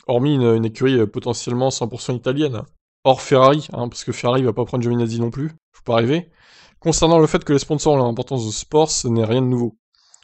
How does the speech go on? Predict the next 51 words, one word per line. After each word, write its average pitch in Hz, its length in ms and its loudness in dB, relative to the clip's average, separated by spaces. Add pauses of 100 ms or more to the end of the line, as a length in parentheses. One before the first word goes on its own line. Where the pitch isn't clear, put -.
(100)
Il 117 80 -2
me 113 100 4
semble 143 240 2
que 135 100 -10
chaque 127 260 -4
écurie 127 200 -2
possède 131 300 -4
ses - 80 -10
propres 123 240 -8
sponsors 135 400 -2
et - 20 0
nous 120 120 -2
devons 120 260 0
l'accepter, 127 400 -2
mais 113 120 -2
à 117 40 -4
l'arrivée, 120 340 -4
notre 127 200 -8
objectif 113 440 -10
commun 131 240 -2
est 127 40 -4
de 117 40 -4
performer. 113 400 -8 (540)
Vasseur 139 320 2
rappelle 131 240 4
que 131 100 -2
Zou 117 160 0
a 123 60 4
été 123 360 -6
choisi 123 300 -6
pour - 120 -18
ses - 100 -6
résultats. 104 420 -6 (420)
Le - 60 -10
premier 160 220 4
critère 156 320 0
est 147 40 4
le 139 40 2
niveau 131 160 4
de 131 40 -12
performance 139 360 -2
de 135 80 0
l'équipe. 131 260 -6 (440)
Pour - 140 -16
cela, 143 160 4
vous 127 160 2
avez 117 100 4
besoin 120 220 -2
de 120 60 0
bons 113 180 -6
pilotes, - 420 -4